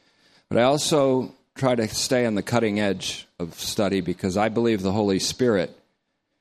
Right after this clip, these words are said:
reveals insights and advances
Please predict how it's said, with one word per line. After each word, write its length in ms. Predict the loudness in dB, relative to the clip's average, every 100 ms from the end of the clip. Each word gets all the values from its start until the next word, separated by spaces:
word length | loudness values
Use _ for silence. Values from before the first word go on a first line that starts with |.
| _ _ _ _ _ _ _ _ _ _ _ _ _
reveals 560 | 2 2 4 4 4 0 2
insights 920 | 2 4 4 4 2 -2 -4 -4 -2
and 280 | 0 2 0
advances 1160 | -2 -2 2 2 2 2 2 2 0 -4 -6